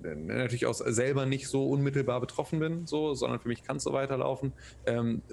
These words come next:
bin es halt unmittelbar dann auf anderer Seite schon wieder sehr, so, ähm, weil irgendwie, ja, meine Familie irgendwie, äh, abhängig davon ist, dass der, äh, Einzelhandel läuft, so,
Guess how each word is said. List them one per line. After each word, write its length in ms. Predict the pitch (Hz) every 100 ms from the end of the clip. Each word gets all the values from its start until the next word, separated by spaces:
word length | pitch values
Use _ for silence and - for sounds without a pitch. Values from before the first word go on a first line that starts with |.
| 98
bin 120 | 139
es 120 | 139
halt 160 | 120 117
unmittelbar 720 | 139 151 151 151 131 127 131
dann 180 | 127 123
auf 140 | -
anderer 320 | - 123 120
Seite 280 | 117 117 117
schon 120 | 113 113
wieder 220 | 107 95
sehr, 560 | 87 104 117 151 190 - - -
so, 480 | - 139 147 151 143 -
ähm, 520 | 123 123 120 120 - - - - 110
weil 480 | 113 113 113 110 104
irgendwie, 600 | 117 117 - 113 110 110
ja, 180 | 110 101
meine 200 | 104 104
Familie 640 | 104 101 110 143 156 160 151
irgendwie, 640 | 147 151 143 147 143 143
äh, 380 | - 143 139 135 - - -
abhängig 420 | 127 131 127 123
davon 360 | 113 117 131
ist, 220 | 120 120 120
dass 220 | 117 -
der, 400 | 113 113 113 110
äh, 280 | 113 110 -
Einzelhandel 580 | 107 107 135 123 135 135
läuft, 500 | 123 127 151 - -
so, 200 | 139